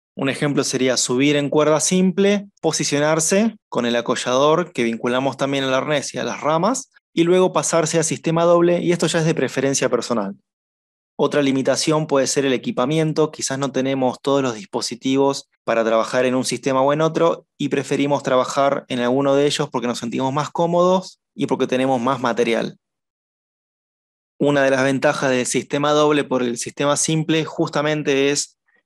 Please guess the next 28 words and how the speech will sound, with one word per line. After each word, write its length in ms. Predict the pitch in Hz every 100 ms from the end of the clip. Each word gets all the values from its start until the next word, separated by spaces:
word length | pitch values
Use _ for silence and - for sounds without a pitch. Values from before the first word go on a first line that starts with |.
| _ _ -
que 60 | 120
necesitamos 840 | 107 107 120 139 143 143 - - _ - 139 _ -
mucho 280 | 156 160 151
menos 240 | 147 151
dispositivos 800 | 131 123 123 123 - 156 160 160
y 100 | -
material 680 | 123 120 127 127 139 143 160 _ _ _ -
para 180 | 120
montar 360 | 120 117 117 131
un 100 | 127
sistema. 540 | - 113 131 123 110 - _ _ _ _ _ _ _ _ _
Simplemente 580 | - 147 139 143 143 127
con 180 | 127 127
tener 380 | 127 127 113 110 _ _ _ _ -
un 140 | 147
arnés, 600 | 151 127 127 113 - - _ _ _ _ _
una 240 | 156 165 156
cuerda 580 | 139 127 120 - - _ _ -
y 120 | 143
un 120 | 165
mosquetón, 720 | 165 143 135 - 165 190 - - -
ya 220 | - 143
podemos 320 | 143 143 139
estar 260 | 123 135 135
trabajando 500 | 131 127 - 135 139
en 120 | 127
cuerda 260 | 117 127 127
doble. 440 | 127 127 117 -